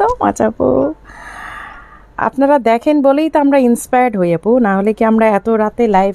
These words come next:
করতে পারতাম? এত কষ্ট করে আমরা live করতে পারতাম? আপনারা, আহ, আমাদেরকে inspired করেন বলেই আমরা এত কষ্ট করতে পারি। আহ, তোমার collection is very good, thank you so much। আসমা ফেরদৌসি,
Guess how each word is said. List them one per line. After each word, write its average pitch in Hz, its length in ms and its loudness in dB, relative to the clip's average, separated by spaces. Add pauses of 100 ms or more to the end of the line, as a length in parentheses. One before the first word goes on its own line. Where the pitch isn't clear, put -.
করতে 214 260 -4
পারতাম? 220 340 0
এত 190 280 -2
কষ্ট 202 280 -2
করে 226 180 -2
আমরা 233 160 2
live 185 280 2
করতে 240 260 -6
পারতাম? 247 400 -2 (600)
আপনারা, 233 460 2
আহ, - 180 -4
আমাদেরকে 208 560 0
inspired 240 500 0
করেন 233 360 0
বলেই 240 320 2
আমরা 254 340 2 (460)
এত 233 260 -2
কষ্ট 214 220 -4
করতে 170 280 -6
পারি। 139 240 -4 (1300)
আহ, 202 440 2 (200)
তোমার 240 260 0
collection 247 480 0 (120)
is 208 80 -8
very 202 300 2 (100)
good, 170 140 -2 (120)
thank 196 480 -2
you 214 140 2 (160)
so 320 320 2
much। 247 220 2
আসমা 254 420 0
ফেরদৌসি, 254 1120 0